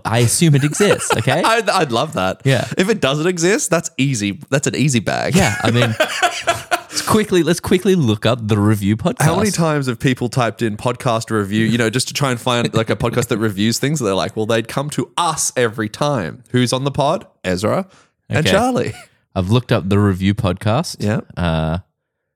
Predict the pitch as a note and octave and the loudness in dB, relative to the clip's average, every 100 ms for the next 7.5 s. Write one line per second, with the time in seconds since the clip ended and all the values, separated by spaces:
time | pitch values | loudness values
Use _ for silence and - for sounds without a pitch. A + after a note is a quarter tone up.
0 | _ - A2 A2+ G2 - - - - A#2+ | _ -6 2 2 2 -6 -16 -8 0 2
1 | A#2+ G2+ - G2 F#2+ F2+ F2+ G2 - G2+ | 2 0 0 0 2 2 0 -4 -4 -2
2 | G#2 A#2+ - - F#2 B2 D3+ _ - - | 0 -2 -4 -2 0 0 -2 _ -12 -8
3 | - E2+ C3 - B2+ B2 A2+ A2+ A2 - | -6 -4 -6 -2 0 0 0 -2 -2 -2
4 | G#2 - C3 A#2 A#2 G#2+ - - - - | -4 -4 -2 0 -2 -4 -6 -6 -6 -8
5 | - - - - _ _ - - - - | -14 -10 -12 -12 _ _ -20 -18 -18 -12
6 | - - D3+ F3+ C4 - - - D3+ A#2 | -12 -4 -2 -2 -6 -10 -6 -4 -2 -4
7 | A#2 G2+ F2 A#2 - | -2 -4 -4 -8 -10